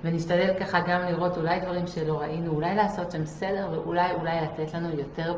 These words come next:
בחירה חופשית בתוך המקום הזה לעשות את מה שאנחנו רוצות. קניות. בואו נדמיין שכולנו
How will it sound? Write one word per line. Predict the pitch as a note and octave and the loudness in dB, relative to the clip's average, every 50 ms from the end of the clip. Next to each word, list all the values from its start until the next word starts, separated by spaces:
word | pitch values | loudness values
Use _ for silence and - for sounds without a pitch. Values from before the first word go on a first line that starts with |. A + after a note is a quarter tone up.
| E3+ - - | -4 -8 -10
בחירה | - - - - - D3+ C#3 C#3+ C#3 C#3 D3+ D#3+ E3+ E3 D#3+ - - - - - - - - - - - - - - - | -12 -12 -12 -8 -6 -4 -4 -4 -4 0 2 2 2 2 0 -2 -6 -10 -12 -14 -14 -14 -14 -14 -14 -16 -16 -12 -10 -10
חופשית | D3+ - - - - - F#3+ F#3 F#3 - - E3 | -10 -10 -10 -10 -6 -4 -2 -2 -2 -2 -2 -4
בתוך | D#3 - D#3+ - - | -4 -4 -6 -8 -8
המקום | D3 C#3+ - - - D#3+ D3+ | -10 -10 -10 -8 -6 -4 -4
הזה | D#3 D#3 D#3 | -2 -4 -4
לעשות | C#3 C3+ B2+ - - D#3 D3 - | -6 -6 -8 -8 -6 -8 -8 -8
את | - - D3 | -8 -10 -10
מה | C#3 C3+ | -10 -10
שאנחנו | - - C#3 - - - D3+ | -10 -10 -12 -12 -12 -10 -10
רוצות. | C#3 C#3 C3 C3 - - D#3 D#3 - - - | -8 -8 -10 -12 -12 -14 -14 -14 -14 -14 -8
קניות. | - - F#3 E3 C#3 - D3 | -4 -2 -2 -2 -2 -2 0
בואו | E3 G3+ A#3 A#3+ A#3+ | 4 6 6 8 8
נדמיין | G#3 F#3+ F3+ F3 F3 F#3 G3 G3 A3 B3 A#3+ | 6 6 4 4 4 2 4 2 2 2 2
שכולנו | - A#3 G#3 - - F3+ F3 F3+ F3+ F3+ F#3 G3+ A#3 C4+ C#4+ | 0 -4 -4 -4 -2 0 4 6 6 8 8 6 6 6 6